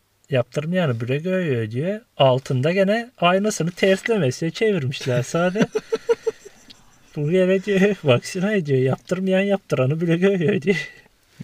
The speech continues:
Speaker 2: Al işte ya. Ee, bir tane de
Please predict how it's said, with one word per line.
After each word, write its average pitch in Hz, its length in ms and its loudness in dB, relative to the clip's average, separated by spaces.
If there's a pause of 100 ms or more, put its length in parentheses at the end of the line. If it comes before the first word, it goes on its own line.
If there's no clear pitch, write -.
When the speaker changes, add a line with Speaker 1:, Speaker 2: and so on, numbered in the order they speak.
(140)
Speaker 2:
Al 104 200 2
işte 101 280 -4 (140)
ya. 113 300 4 (1160)
Ee, 101 340 -2
bir 110 100 -4
tane 139 360 2
de 92 180 -4